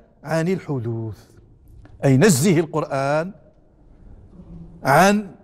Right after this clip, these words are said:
أن تصفه بالحدوث، أي بأنه محدث. ولكن عندما نقول القرآن، هذه الكلمة عندما نتلفظ بها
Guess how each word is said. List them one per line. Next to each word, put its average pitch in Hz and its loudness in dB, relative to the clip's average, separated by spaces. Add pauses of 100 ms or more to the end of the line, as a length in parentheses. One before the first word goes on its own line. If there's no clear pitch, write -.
(260)
أن 214 0
تصفه 208 -2 (260)
بالحدوث، 156 -4 (680)
أي 135 0
بأنه 165 2
محدث. 156 -2 (1800)
ولكن 139 2 (580)
عندما 147 2
نقول 143 -2
القرآن، 139 -4 (520)
هذه 143 0
الكلمة 120 -2 (680)
عندما 139 2
نتلفظ 151 -2
بها 143 -4